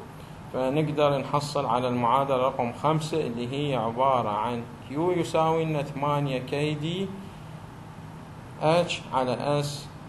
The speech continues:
ناقصاً D تحت الجذر اثنين، هذه الكل تربيع زائداً باي كي اتش على S في لين D على آر نوت تحت الجذر اثنين. كمل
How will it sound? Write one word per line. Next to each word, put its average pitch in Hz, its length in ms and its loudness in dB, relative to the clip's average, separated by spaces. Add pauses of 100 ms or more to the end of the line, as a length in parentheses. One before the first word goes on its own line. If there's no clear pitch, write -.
(120)
ناقصاً 135 800 4 (100)
D - 20 -4 (360)
تحت - 320 -2
الجذر 117 560 -2
اثنين، 139 380 -4
هذه 123 280 0 (140)
الكل 185 320 4
تربيع 180 560 2
زائداً 135 720 0
باي 139 460 4
كي 135 640 -2
اتش 135 160 -6
على 127 600 2
S 202 40 -2 (200)
في 143 220 0
لين 139 380 -2
D 139 480 -4
على 123 180 0
آر 135 320 4
نوت 131 320 0
تحت 110 240 -2
الجذر 147 400 0
اثنين. 156 340 -2 (2250)
كمل 196 340 6